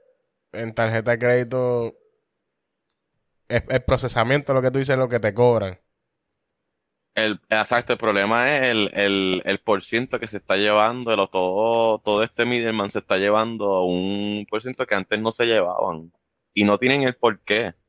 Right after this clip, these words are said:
Speaker 2: este, porque hay tecnología suficiente para,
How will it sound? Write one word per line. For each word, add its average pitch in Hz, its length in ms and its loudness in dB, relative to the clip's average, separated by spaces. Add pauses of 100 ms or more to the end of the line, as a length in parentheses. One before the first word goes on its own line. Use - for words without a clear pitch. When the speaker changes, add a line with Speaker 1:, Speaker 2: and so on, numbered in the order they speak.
Speaker 2:
este, 92 360 -2
porque 95 320 -2
hay 90 80 0
tecnología 107 920 0 (300)
suficiente 104 720 -2
para, 82 800 2